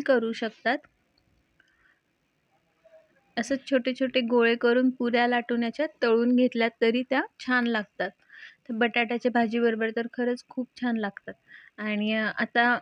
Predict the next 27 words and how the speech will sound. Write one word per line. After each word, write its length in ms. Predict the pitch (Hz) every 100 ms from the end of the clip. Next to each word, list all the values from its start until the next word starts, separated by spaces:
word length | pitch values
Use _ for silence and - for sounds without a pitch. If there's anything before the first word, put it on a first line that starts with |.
| _ _ - _ _ _ _ _ _ _ _ _ - _ -
याच 260 | 233 226 -
पद्धतीने 460 | 233 220 226 233
ही 100 | 233
पोळी 400 | 226 214 208 220
लाटून 440 | 214 196 - 254 381 - _ _ -
तुम्हाला 260 | 214 208
मी 120 | 214
आता 160 | 214 208
दाखवते. 720 | 208 190 185 - 254 - 262 - _ _ _ - _ -
इथे 420 | 220 - 226 233
तुम्ही 400 | 277 _ - 240
बघू 260 | 240 220 226
शकाल 360 | 247 233 226 - _ _ _ -
किती 180 | 247 254 254
छान 180 | 247
पातळ 500 | 247 240 226 - 226
अशी 200 | 233 -
छान 300 | 240 247 233
लाटली 380 | 233 214 214 214
गेलेली 400 | 220 220 208 214
आहे. 320 | 208 196 208 302 _ _ _ _ _ _ _ _ -
अगदी 240 | 214 214
आपली 180 | 220 226
पोळी 360 | - 233 214
असते 260 | 214 202 214
त्या 160 | 202 202
पद्धतीने. 580 | - 190 196 196 214